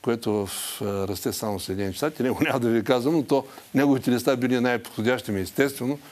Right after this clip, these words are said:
защото те са естествените листа, под които расте женшена. А, и, а, след като, а, вие ги засеете, а, трябва да се внимава много за това да не се преувлажни. Той не иска много вода,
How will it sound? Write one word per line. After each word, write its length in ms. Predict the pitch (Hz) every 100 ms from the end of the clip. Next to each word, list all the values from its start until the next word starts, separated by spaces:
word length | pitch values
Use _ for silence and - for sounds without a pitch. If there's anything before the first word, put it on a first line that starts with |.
| -
защото 380 | - 123 120 -
те 100 | 123
са 140 | 107 107
естествените 600 | 98 117 110 104 98 95
листа, 300 | 95 - 113
под 200 | - 101
които 340 | 95 95 107 - - - -
расте 340 | 101 92 - 95
женшена. 580 | 90 90 - 107 107 160 - - - - -
А, 320 | - 104 98 - -
и, 280 | 151 208 202 - - - -
а, 100 | 107
след 220 | - 139
като, 360 | 165 - 147 - - - -
а, 240 | 101 98 -
вие 260 | 104 107 147
ги 140 | 127
засеете, 720 | 101 101 - 123 156 160 127 170 - - _
а, 180 | 101 107
трябва 220 | - 104
да 80 | 127
се 140 | 120 113
внимава 360 | 104 113 127
много 260 | 110 131 135
за 160 | 117
това 240 | 104 117 131
да 120 | 110
не 80 | 101
се 220 | - 135
преувлажни. 500 | 127 113 110 110 127
Той 180 | - 120
не 80 | 117
иска 260 | 120 127
много 260 | 113 104 92
вода, 320 | 90 95